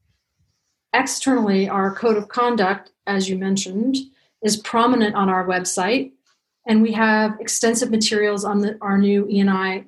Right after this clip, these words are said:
landing page on our website. We have active social media channels. We participate in the A U P E J I readings, and our press director, Christy Henry, is on the A U P board and acts as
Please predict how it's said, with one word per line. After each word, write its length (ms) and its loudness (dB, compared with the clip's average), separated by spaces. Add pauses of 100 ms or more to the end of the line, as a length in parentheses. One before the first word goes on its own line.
landing 480 0
page 360 -14
on 120 -12
our 140 -14
website. 520 -14 (540)
We 80 -2
have 400 2
active 400 0
social 400 0
media 300 2
channels. 800 0 (300)
We 240 -2
participate 920 -2
in 160 2
the 240 2
A 80 2
U 180 0
P 480 -2 (100)
E 120 -4
J 240 2
I 260 2
readings, 880 0 (160)
and 360 0
our 100 4
press 300 0
director, 360 0
Christy 420 0
Henry, 500 2
is 240 2
on 180 4
the 220 2
A 80 2
U 160 2
P 200 -8
board 600 -2 (420)
and 160 -6
acts 300 -2
as 360 0